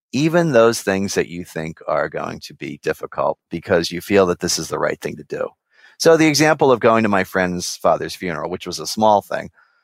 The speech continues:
but the big thing of, you know, really caring for my father and entering into that. 'Cause I'm sure, you know, there's a way, I mean, wouldn't you agree there's a way of kind of standing at arm's length from some of those things?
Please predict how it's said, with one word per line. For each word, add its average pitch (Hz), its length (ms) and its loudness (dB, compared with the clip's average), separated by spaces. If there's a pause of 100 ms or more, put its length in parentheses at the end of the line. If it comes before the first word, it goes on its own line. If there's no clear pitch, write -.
(160)
but 120 140 2
the 120 100 2
big 156 180 4
thing 101 280 2
of, 101 240 4
you 117 80 -4
know, 101 100 2
really 101 320 2 (240)
caring 98 260 0
for - 140 -12
my 95 120 0
father 104 400 4
and 90 140 -4
entering 107 400 -2
into 110 220 2
that. - 260 -4 (260)
'Cause 170 140 2
I'm 254 100 4
sure, 170 160 2
you 123 120 4
know, 110 100 6
there's 127 220 2
a 131 80 4
way, 135 460 4 (540)
I - 60 -4
mean, 131 140 2
wouldn't 151 180 2
you 139 80 6
agree 123 220 4
there's 120 160 2
a 117 80 2
way 117 180 6
of 117 100 2
kind 110 200 0
of 101 60 -2
standing 107 340 0
at 98 80 0
arm's 95 320 0
length 95 240 0
from 101 100 -8
some 101 180 -4
of 98 60 0
those 98 200 2
things? 101 380 -4